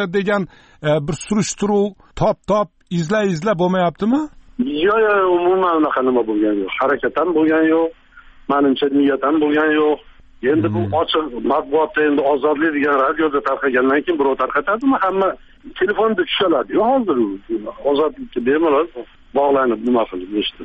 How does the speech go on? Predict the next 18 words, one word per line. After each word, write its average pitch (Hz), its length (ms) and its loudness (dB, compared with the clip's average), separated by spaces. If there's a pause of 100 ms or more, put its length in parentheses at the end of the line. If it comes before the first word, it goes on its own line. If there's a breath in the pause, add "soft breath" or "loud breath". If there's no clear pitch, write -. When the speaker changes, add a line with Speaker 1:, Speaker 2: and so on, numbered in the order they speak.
(140)
Speaker 1:
Hmm. 123 300 -2
Speaker 2:
Undan 220 260 2
tashqari 240 420 0
yana 233 320 2
fikrlar 180 480 0
bor. 190 220 2 (360)
Aytishlaricha 156 680 0
endi 165 300 2 (800)
ayniqsa 147 440 0
shu - 160 0 (640 loud breath)
Farg'ona, 139 500 0
Marg'ilon 135 500 2
nimalari, 135 640 2
ha, 127 200 2
bizni 139 260 -12
hokimimiz 135 560 0 (160)
mard, 143 280 0 (300)
unaqa - 300 -6